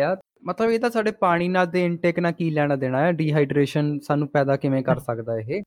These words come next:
ਕਿਉਂਕਿ ਜਿਹੜਾ ਸਾਡਾ ਸੋਡੀਅਮ ਦਾ ਲੈਵਲ ਆ ਨਾ, ਜੇ ਤਾਂ ਉਹ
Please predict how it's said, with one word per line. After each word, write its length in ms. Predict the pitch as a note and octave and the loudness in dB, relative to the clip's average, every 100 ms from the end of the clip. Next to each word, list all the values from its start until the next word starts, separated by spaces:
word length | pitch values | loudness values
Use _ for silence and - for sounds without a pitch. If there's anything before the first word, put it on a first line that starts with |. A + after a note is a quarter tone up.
| _ _ _ _ _ _ | _ _ _ _ _ _
ਕਿਉਂਕਿ 360 | F3+ F#3 A3 A#3 | -4 -2 -2 -2
ਜਿਹੜਾ 240 | F#3+ G3 A3+ | 0 0 0
ਸਾਡਾ 520 | G#3 E3+ F3 G3+ G#3 - - | 0 0 0 -2 -4 -12 -20
ਸੋਡੀਅਮ 600 | - F3 E3+ F#3 G3 G3 | -6 -2 0 0 0 0
ਦਾ 100 | F#3+ | 0
ਲੈਵਲ 340 | F3+ E3 F3 | -2 -2 -2
ਆ 60 | F#3 | -2
ਨਾ, 140 | G#3+ G#3 | -2 -2
ਜੇ 160 | F3+ | -2
ਤਾਂ 120 | F3 F#3 | 0 0
ਉਹ 160 | F3+ | 0